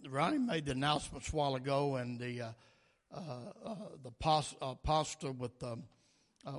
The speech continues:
with purpose. This is a restaurant, Newly's Market, there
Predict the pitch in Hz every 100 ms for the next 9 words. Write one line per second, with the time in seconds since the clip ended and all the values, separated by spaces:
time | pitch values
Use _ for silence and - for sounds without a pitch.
0 | - 139 - - 165 160 156 - 247 -
1 | 135 127 123 147 160 - - - - -
2 | - - - _ _ 139 143 180 196 165
3 | 139 123 147 170 160 - 139 135 135 139
4 | 135